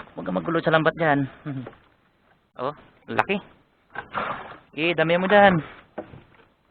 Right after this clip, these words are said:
<laughs> Silalim. Maganda talaga pang may vacuuman. Makaano ka ng fresh na,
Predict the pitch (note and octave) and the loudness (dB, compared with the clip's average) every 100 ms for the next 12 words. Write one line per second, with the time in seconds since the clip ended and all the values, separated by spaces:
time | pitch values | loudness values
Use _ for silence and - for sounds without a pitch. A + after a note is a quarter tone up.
0 | _ D#3 - - - - - - - C#3 | _ -16 -12 -12 -10 -6 -6 -6 -14 -6
1 | B2 A2+ A2+ A#2+ - _ - - _ _ | -2 0 -2 -6 -14 _ -20 -20 _ _
2 | - C#3+ D#3+ E3+ E3 E3+ E3+ D#3 D#3+ D3+ | -8 -2 2 4 6 6 4 4 4 4
3 | D3+ D3 - - _ _ _ _ _ _ | 4 2 -6 -20 _ _ _ _ _ _
4 | _ _ _ _ _ _ _ _ _ _ | _ _ _ _ _ _ _ _ _ _
5 | _ C#3 C3+ C3+ C3+ C3 C3 C3+ C3+ C3+ | _ -2 2 4 4 4 4 2 2 2
6 | C3 - C#3+ - C#3+ C#3 | 0 2 0 2 4 6